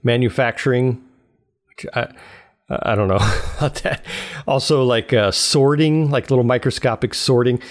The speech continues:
Well, it's not really microscopic. It seems to me like they could make a robot <laughs> that would work better than this to do that task, right? Like, you don't have to go dig up dead spiders,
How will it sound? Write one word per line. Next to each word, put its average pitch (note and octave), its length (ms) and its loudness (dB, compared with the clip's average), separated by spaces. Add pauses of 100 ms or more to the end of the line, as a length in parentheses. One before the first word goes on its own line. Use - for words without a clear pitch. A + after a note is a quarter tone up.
(200)
Well, A3 160 2
it's - 140 -2
not C#4 120 -2
really F3+ 200 4
microscopic. C3+ 640 0
It C3 80 0
seems G#3+ 260 0
to C#3 80 2
me C3+ 140 4
like B2 180 0
they B2 100 2
could G2+ 220 -2
make A2+ 480 0 (560)
a B2 100 0
robot A2 760 0 (180)
<laughs> - 180 -10
that - 420 0
would - 120 -2
work C3+ 280 0
better A#2+ 420 2 (420)
than A#2 220 2
this D3 560 2 (260)
to D3+ 120 2
do B2+ 200 4
that G#2+ 200 2
task, - 360 -6
right? C#3+ 300 0 (560)
Like, D#3+ 140 0
you A3+ 40 4
don't F3+ 100 4
have D3 120 2
to D3 60 0
go B2+ 200 2 (220)
dig B2+ 260 2
up A2 180 2
dead A2 180 0
spiders, A2 640 0